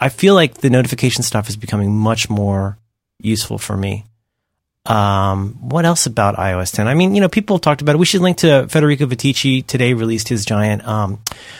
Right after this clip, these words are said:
I O S ten review, which, you know, he's, he's, I don't wanna say he's the new Siracusa, but I think he's kind of taken the mantle of, like, "Let's really tear this thing apart."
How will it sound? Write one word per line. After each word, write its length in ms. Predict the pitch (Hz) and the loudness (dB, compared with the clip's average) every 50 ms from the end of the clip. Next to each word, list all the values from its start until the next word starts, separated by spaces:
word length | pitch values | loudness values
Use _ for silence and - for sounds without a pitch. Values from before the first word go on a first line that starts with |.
| - - - | -20 -10 -2
I 100 | - 127 | 0 2
O 60 | 123 | 2
S 100 | 120 117 | 2 2
ten 260 | - - 131 123 120 117 | 0 0 2 2 2 2
review, 560 | 110 107 98 110 110 113 120 127 147 156 147 - _ _ - | 0 -2 -2 -2 0 2 2 2 2 0 -4 -8 _ _ -8
which, 400 | - 120 113 - - - - - | -6 -6 -4 -4 -4 -4 -4 -4
you 80 | 123 | -4
know, 100 | 117 104 | -4 -4
he's, 320 | 98 104 120 120 110 - - - - - | -4 -4 -4 -2 -2 -4 -4 -6 -12 -12
he's, 380 | - - 139 123 - - - - | -6 -4 -2 -2 -2 -4 -6 -6
I 60 | - 143 | -4 -2
don't 60 | 156 | -2
wanna 60 | 139 | 0
say 100 | - 143 | 0 0
he's 100 | 123 101 | 0 0
the 80 | 107 107 | 0 0
new 80 | 110 | 0
Siracusa, 640 | 104 - - 110 101 - 123 120 107 - 160 147 117 | 0 0 0 -2 -2 -2 -2 -2 0 0 0 0 0
but 100 | 120 117 | 0 0
I 60 | 107 | 0
think 180 | 101 - 120 104 | -2 -2 -6 -6
he's 180 | - 117 110 | -6 -6 -6
kind 180 | - - 110 107 | -4 -4 -4 -4
of 80 | 104 - | -4 -4
taken 240 | 117 107 - 98 | -6 -4 -4 -4
the 80 | 90 87 | -4 -4
mantle 400 | 90 90 92 101 - - 104 - | -4 -4 -6 -6 -4 -4 -4 -4
of, 220 | 87 92 92 92 | -4 -4 -6 -6
like, 180 | 104 92 98 - | -6 -8 -4 -2
"Let's 240 | 110 110 110 - - | -4 -4 -2 -4 -6
really 320 | 101 110 107 107 110 104 | -4 -2 -2 -2 -2 -2
tear 200 | 104 104 101 101 | -2 -2 -2 -2
this 180 | 104 104 95 - | -2 -4 -4 -6
thing 100 | 110 104 | -6 -6
apart." 380 | 101 - - 107 104 113 117 | -6 -4 -2 -2 -2 -2 -4